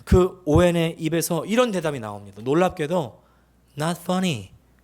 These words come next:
because I have no friends." "재미없어. 왜, 친구가 없어요." 이렇게 얘기한 겁니다. 아, 아버지는 깜짝 놀랐어요. 왜냐면 여태까지는 대화가 안 됐었거든요.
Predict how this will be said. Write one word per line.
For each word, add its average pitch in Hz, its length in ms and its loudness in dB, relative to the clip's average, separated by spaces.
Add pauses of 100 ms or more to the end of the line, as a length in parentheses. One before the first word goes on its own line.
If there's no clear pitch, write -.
(140)
because 139 340 -4
I 135 80 0
have 131 160 -6
no 139 180 0
friends." 160 640 -4 (1300)
"재미없어. 147 920 2 (300)
왜, 135 120 -6
친구가 226 400 2
없어요." 139 640 0 (360)
이렇게 208 220 4
얘기한 131 240 2
겁니다. 104 380 -12 (920)
아, 151 220 0
아버지는 170 440 0 (160)
깜짝 185 340 2
놀랐어요. 107 460 -4
왜냐면 135 480 0 (520)
여태까지는 147 580 -2
대화가 127 440 -4
안 98 140 -10
됐었거든요. 107 680 -10